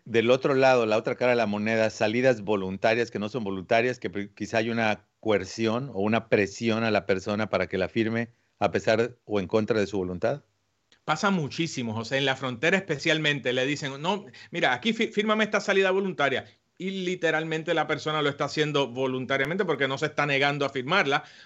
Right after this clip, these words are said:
Speaker 2: <clears throat> pero la firma y la persona me, me lla-, me llama, "Mira, no, yo salí con salida voluntaria, yo no tengo ningún castigo". Cuando viene a ver, sí tiene un castigo de cinco años porque lo que firmó fue el expedited removal, esa,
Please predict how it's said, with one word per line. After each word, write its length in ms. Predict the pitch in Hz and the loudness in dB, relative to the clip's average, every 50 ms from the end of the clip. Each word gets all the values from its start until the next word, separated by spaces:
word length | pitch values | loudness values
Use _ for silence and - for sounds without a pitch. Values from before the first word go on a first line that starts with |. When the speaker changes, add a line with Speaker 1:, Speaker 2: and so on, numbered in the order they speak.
| _ - | _ -10
Speaker 2:
<clears throat> 160 | 170 170 165 | -8 -2 2
pero 340 | 196 214 202 156 156 160 - - _ _ | 4 4 4 4 2 0 -2 -8 _ _
la 200 | - 127 127 127 | -8 -6 -6 -2
firma 360 | - 196 214 226 220 220 214 185 | 0 0 2 2 2 0 0 2
y 40 | 170 | 2
la 160 | 160 151 151 | 2 2 2
persona 320 | 147 131 - 156 165 185 | 0 -4 -4 -4 -2 -2
me, 140 | 190 175 139 | -2 -4 -6
me 160 | 143 143 139 | -6 -4 -2
lla-, 160 | 143 151 139 139 | -2 -2 -2 -2
me 140 | 139 135 | -4 -2
llama, 200 | 147 170 180 165 | 0 0 0 0
"Mira, 220 | 170 214 240 240 247 | 2 2 2 2 2
no, 160 | 262 262 247 | 0 -2 -2
yo 160 | 208 175 170 | -4 -4 -4
salí 240 | - 214 214 220 214 | -4 -2 -2 -2 0
con 140 | 214 214 202 | -2 -4 -2
salida 260 | 202 190 190 196 190 | -2 -2 0 0 0
voluntaria, 680 | 190 196 202 196 185 - 214 214 214 220 214 190 170 | 0 0 0 -2 -2 0 2 4 4 4 4 4 2
yo 140 | 160 160 170 | 2 0 -4
no 80 | 180 180 | -4 -4
tengo 180 | 196 185 185 | -4 -6 -6
ningún 220 | 180 180 185 180 175 | -6 -6 -6 -4 -2
castigo". 340 | 175 165 170 - 143 127 | -4 -4 -2 -4 -4 -4
Cuando 180 | 120 127 123 123 | -4 -4 -6 -6
viene 140 | 131 147 165 | -4 -2 0
a 60 | 180 | 0
ver, 120 | 190 185 | -2 -2
sí 160 | - - 180 180 | -4 -8 -6 -4
tiene 180 | 170 165 170 | -2 -2 -2
un 60 | 170 | -2
castigo 300 | 165 165 160 - 165 170 | -2 -4 -2 -2 0 0
de 80 | 170 165 | 0 0
cinco 300 | 165 185 180 180 196 180 | -2 -4 -6 -2 -2 -2
años 180 | 160 156 170 - - - - _ | -2 -2 -4 -8 -12 -18 -16 _
porque 260 | - 143 127 113 139 | -6 -6 -2 0 0
lo 100 | 139 135 | 0 2
que 120 | 117 139 131 | 0 -2 -2
firmó 340 | - 139 131 135 156 156 | -2 -2 -2 0 -2 -2
fue 140 | 156 170 165 | 2 2 2
el 80 | 160 127 | 2 2
expedited 580 | 143 147 - - - 147 139 147 147 143 143 | 0 -2 -2 -2 -2 2 2 4 4 2 2
removal, 400 | 131 139 135 151 165 143 123 120 | 0 -2 -4 -2 -2 -2 0 0
esa, 280 | 123 117 123 147 139 | -2 -2 0 -2 -2